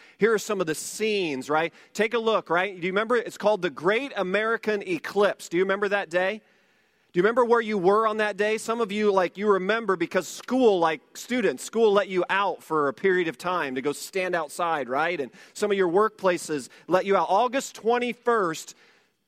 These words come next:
twenty seventeen, right? The sun, which I'm not quite sure what these folks are doing in relation to the sun,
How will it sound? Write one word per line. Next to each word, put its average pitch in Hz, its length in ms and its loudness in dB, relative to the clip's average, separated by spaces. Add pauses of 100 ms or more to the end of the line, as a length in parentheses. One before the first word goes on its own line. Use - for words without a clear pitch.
(220)
twenty 240 280 2
seventeen, 208 840 -2 (720)
right? 190 300 -2 (180)
The 180 140 0
sun, 208 720 -2
which 190 280 0 (720)
I'm 240 120 -4
not 285 160 0
quite 196 340 0
sure 254 220 -2
what 214 180 2
these 214 220 -4
folks 233 280 0
are 208 80 0
doing 208 340 0
in 214 40 -2
relation 208 380 0
to 208 80 0
the 196 80 -2
sun, 208 500 -4